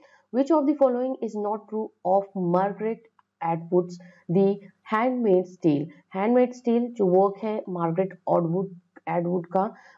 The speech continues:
उसके regarding कौन सा इन ऑप्शंस में से ये ट्रू नहीं है?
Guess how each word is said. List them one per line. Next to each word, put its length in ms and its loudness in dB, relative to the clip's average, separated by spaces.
उसके 340 2
regarding 500 2
कौन 280 0
सा 120 -6
इन 120 -2
ऑप्शंस 440 -2
में 80 4
से 160 -2
ये 120 2
ट्रू 380 0
नहीं 360 4
है? 280 -4